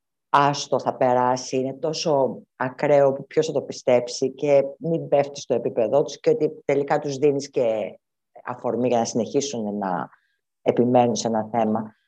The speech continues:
Αλλά το θέμα δεν είναι ότι, ε, θύχτηκε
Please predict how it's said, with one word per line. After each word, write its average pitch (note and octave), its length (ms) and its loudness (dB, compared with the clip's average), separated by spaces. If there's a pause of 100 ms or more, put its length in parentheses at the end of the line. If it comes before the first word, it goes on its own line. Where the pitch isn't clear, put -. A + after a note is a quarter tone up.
(160)
Αλλά C#3+ 720 4 (220)
το D#3 100 -10
θέμα F#3 240 -2
δεν F#3+ 120 4
είναι G#3+ 100 2
ότι, E3+ 300 0 (600)
ε, B2+ 300 -4 (160)
θύχτηκε B2+ 720 2